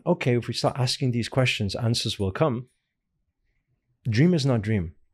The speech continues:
Dream, you are going somewhere else. And the most biggest fascination is, what is the system? There is a system in place, a calculated mathematical system in place that holds you into dream.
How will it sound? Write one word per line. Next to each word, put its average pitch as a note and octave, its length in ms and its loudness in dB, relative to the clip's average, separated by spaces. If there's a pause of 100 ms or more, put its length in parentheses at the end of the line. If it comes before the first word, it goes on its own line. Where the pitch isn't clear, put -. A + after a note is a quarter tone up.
(400)
Dream, D3+ 240 6
you D#3+ 160 4
are A#2 60 4
going A#2 240 2
somewhere A2+ 320 0
else. E2+ 320 -8 (720)
And A#2+ 120 6
the A2+ 40 4
most A2 280 0
biggest D#3+ 260 2
fascination F#2+ 580 -2
is, F#2 160 -6
what B2 140 4
is B2+ 120 0
the G2+ 80 -4
system? - 680 2 (680)
There G#2 120 0
is F#2 80 -2
a F2 40 -6
system - 460 0
in E2+ 100 -4
place, - 380 -10 (640)
a - 60 -6
calculated C3+ 720 2
mathematical B2+ 600 0
system - 460 0
in C3+ 160 0
place F2+ 320 -2 (300)
that A#2+ 140 2
holds D#3+ 300 2
you C#3+ 100 0
into D#3+ 260 4
dream. G#2+ 340 -2